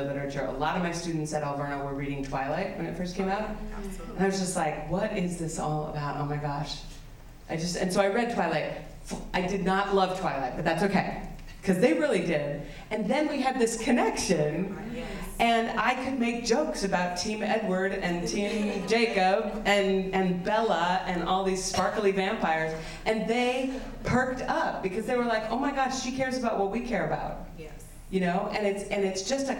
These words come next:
Speaker 1: a fabulous kind of shortcut into, I see you and I listened to you when you said that you liked this thing,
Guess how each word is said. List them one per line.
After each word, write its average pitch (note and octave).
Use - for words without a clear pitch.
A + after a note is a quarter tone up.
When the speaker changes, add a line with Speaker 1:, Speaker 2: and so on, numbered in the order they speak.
Speaker 1:
a E3+
fabulous B3+
kind G#3+
of E3+
shortcut A#3+
into, E3+
I G#3
see B3
you F#3
and E3+
I E3+
listened G#3+
to G3
you F3
when E3
you E3
said F3+
that E3
you E3
liked E3+
this D3+
thing, C#3+